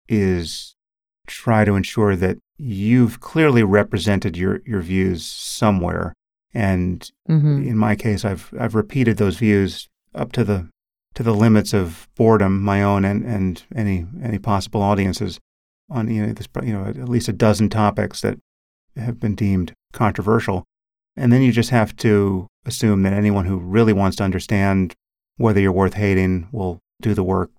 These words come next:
Speaker 1: to actually encounter your views as you've put them out there.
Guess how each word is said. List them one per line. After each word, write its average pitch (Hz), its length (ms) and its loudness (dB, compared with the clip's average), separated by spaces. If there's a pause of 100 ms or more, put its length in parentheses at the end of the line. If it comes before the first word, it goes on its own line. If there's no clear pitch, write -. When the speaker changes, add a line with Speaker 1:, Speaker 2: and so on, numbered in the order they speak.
Speaker 1:
to 95 240 -6
actually 92 580 -6
encounter 101 600 -4 (220)
your 101 320 0
views 95 380 0
as 92 160 -4
you've 92 140 -8
put 104 160 -4
them 95 120 0
out 95 180 0
there. 90 220 -2